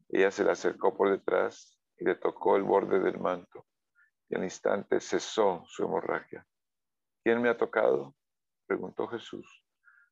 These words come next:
Como todos negaban haberlo tocado, Pedro le dijo, "Maestro, son multitudes los que te aprietan y te oprimen." "No, alguien me ha tocado", replicó Jesús.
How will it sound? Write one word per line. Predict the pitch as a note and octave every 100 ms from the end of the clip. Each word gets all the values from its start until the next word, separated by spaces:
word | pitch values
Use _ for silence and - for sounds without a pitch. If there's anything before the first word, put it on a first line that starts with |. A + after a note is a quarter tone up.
| _ _ _ _
Como | F2 F#2
todos | - G#2+ A2+
negaban | A2+ G2+ G2+ G2+ G2+
haberlo | F#2+ F#2+ G2 G2+
tocado, | - - G#2 F#2+ F#2+ - _ _ -
Pedro | G#2 G#2+ A2
le | G#2+
dijo, | G#2 A#2 - -
"Maestro, | F#2+ G#2 C3 - - F2 - _ _ _ _ _ _ _
son | - G#2
multitudes | A2+ A#2+ A2+ - - C3+ C#3+ A#1+ -
los | - -
que | - -
te | - - - _ -
aprietan | - - A2 A2 -
y | F2+
te | -
oprimen." | - G#2 G#2 - _ _ _ _ _ _ _
"No, | A2 G#2+ F#2+ - _ _ - - -
alguien | - G#2+ - A2 F2+
me |
ha | F2
tocado", | - - - E2 - - _ _ _ _
replicó | - - F#2 -
Jesús. | E2+ F2 - - - -